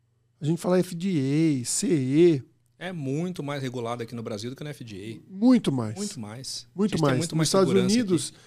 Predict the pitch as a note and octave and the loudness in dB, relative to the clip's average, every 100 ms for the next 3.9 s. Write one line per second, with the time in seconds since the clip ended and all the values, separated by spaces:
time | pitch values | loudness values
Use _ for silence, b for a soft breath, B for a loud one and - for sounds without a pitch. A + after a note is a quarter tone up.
0 | b - F3 F#3+ F#3+ F#3+ C#4 C4 G#3+ F3+ | b -10 2 4 6 6 6 4 4 4
1 | - E3+ D#3 D#3 C#3 D3 E3+ D#3+ D#3+ D3+ | 2 2 2 0 -2 0 2 2 2 2
2 | D3 C#3 D#3+ D3+ D3+ B2 A2+ A2 A#2+ _ | 2 2 0 -2 -2 -2 -6 -8 -14 _
3 | - G#3 A#3 D#3 - C3+ B2+ D3 | -12 -2 2 0 0 -8 -8 -8